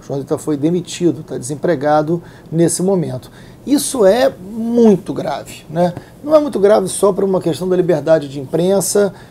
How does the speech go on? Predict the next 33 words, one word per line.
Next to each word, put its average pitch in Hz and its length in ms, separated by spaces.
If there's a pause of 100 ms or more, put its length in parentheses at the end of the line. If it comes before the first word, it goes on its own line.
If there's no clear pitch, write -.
(140)
é, 143 160
que 160 160
evidentemente 143 800
não 143 280
deve 147 360
acontecer. 147 720 (260)
Eu, 151 380 (100)
diversas 151 560
vezes, 156 360
fiquei 202 280
irritado 185 580
com 226 80
algumas 247 300
reportagens. 165 800 (220)
Não 165 160
concordei 170 640
com - 120
umas 147 120
reportagens 143 800
ou 135 100
outras, 147 480 (240)
mas 175 180
jamais 233 760 (480)
ligaria 175 540
e - 20
pediria 226 380
a - 20
demissão 226 400
de 240 80
alguém, 202 360 (320)
né? 160 360
Poderia 147 440
reclamar 160 840